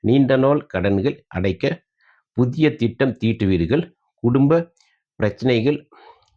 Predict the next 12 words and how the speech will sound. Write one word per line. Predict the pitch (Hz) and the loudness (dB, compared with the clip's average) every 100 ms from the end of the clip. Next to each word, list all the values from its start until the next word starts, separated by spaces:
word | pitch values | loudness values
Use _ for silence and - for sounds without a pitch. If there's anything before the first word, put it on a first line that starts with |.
| _ | _
சுமூகமாக | 120 131 120 123 123 127 110 | 0 2 2 2 2 0 0
முடியும். | 92 90 143 - | 0 -2 -4 -6
கொடுக்கல் | - 117 127 - 143 | -4 -2 -2 -2 -2
வாங்கலில் | 98 104 92 117 123 | 0 0 0 0 -2
கவனம் | 98 98 107 110 85 | -2 0 2 0 -2
தேவை. | 87 85 - _ _ - _ | -4 -4 -6 _ _ -20 _
வாடகை | 95 117 120 123 143 - | 0 0 2 0 0 0
வருமானம் | 87 104 104 113 110 | -2 0 0 0 0
வருவதில் | 92 92 92 120 - | -2 -2 -2 -4 -6
சிறு | - 113 117 | -4 -2 0
தடை | 101 113 - | 0 -2 -2
ஏற்படலாம். | 101 95 - 85 85 87 - | -4 -4 -6 -4 -2 -4 -6